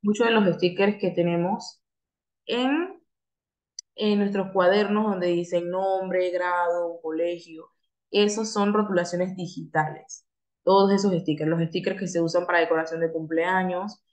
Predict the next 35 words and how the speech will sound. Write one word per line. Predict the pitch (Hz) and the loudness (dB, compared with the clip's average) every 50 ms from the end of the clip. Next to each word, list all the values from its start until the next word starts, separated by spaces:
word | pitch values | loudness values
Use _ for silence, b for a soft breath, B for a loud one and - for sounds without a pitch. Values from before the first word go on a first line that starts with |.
| _ _ _ _ _ - | _ _ _ _ _ 0
para | 185 185 180 180 - | 0 2 2 2 0
poner | 180 175 175 175 175 | -2 -2 0 0 0
en | 180 180 180 175 | 0 0 0 0
los, | 170 170 165 165 160 156 165 - - _ _ _ _ _ _ _ _ _ _ _ _ _ _ _ _ _ _ | -2 -2 -2 -2 -4 -8 -12 -16 -20 _ _ _ _ _ _ _ _ _ _ _ _ _ _ _ _ _ _
en | - 185 185 180 | -6 -4 2 4
los | 175 170 170 | 4 4 2
chiwis | - - 175 170 170 180 180 170 175 - | 0 -2 0 2 2 2 2 2 2 0
que | 180 175 | -2 -2
consumen, | - 175 170 165 165 - 220 214 196 185 175 175 175 175 | 0 -2 -2 -4 -2 0 0 0 2 2 2 0 0 -2
todos | - 185 196 202 208 214 214 220 220 220 220 220 220 220 | -2 0 2 2 4 4 4 2 2 2 0 0 -2 -2
esos | 214 208 214 208 | -4 -4 -6 -6
tipos, | 208 202 202 - 202 208 - - - _ _ _ _ | -6 -6 -6 -6 -6 -8 -8 -12 -18 _ _ _ _
todo | - 240 262 277 | 2 4 4 6
lo | 269 262 269 | 4 4 4
que | 208 | 2
ustedes | 196 196 214 214 214 208 | 2 2 4 4 6 6
vean | 202 185 175 175 175 | 6 4 4 2 0
que | 175 180 | -2 -2
está | 175 180 | -2 -2
en | 180 202 214 | 0 0 0
un | 208 | 0
papel | 208 202 208 214 214 196 | 0 0 0 0 0 0
impreso | 185 185 196 220 262 262 277 330 339 - _ _ _ _ _ _ _ | 0 0 0 -2 -2 -2 -2 -4 -6 -6 _ _ _ _ _ _ _
es | 208 226 262 262 - - - | -4 -2 -2 -4 -4 -10 -10
rotulación | - 196 190 190 196 185 175 175 180 - 208 214 233 254 - - | -8 -8 -6 -4 -2 -2 -2 -2 0 0 0 0 0 -2 -8 -8
digital. | 180 185 175 151 165 151 147 147 151 147 - - - _ _ _ _ _ _ _ _ _ _ _ _ _ _ _ _ _ _ _ _ _ _ _ _ _ _ - _ _ b b b b b b | -6 -6 -6 -4 -4 -4 -4 -2 -4 -4 -6 -10 -18 _ _ _ _ _ _ _ _ _ _ _ _ _ _ _ _ _ _ _ _ _ _ _ _ _ _ -20 _ _ b b b b b b
Entonces, | - 226 208 214 208 208 196 196 | -4 2 2 4 4 4 2 2
esa | - 247 - 294 | 2 2 4 4
rotulación | 294 277 277 254 240 226 220 233 220 226 233 | 4 4 4 4 2 2 2 2 0 0 2
digital | 247 240 254 240 226 220 214 220 | 2 2 2 2 4 2 2 2
se | 214 - 202 | 0 0 0
hace | 190 196 196 214 | 0 0 0 -2
a | 214 214 | -2 -2
través | 185 180 175 180 180 180 | 0 2 4 4 4 2
de, | 185 196 196 202 208 | 0 -2 -2 -2 -4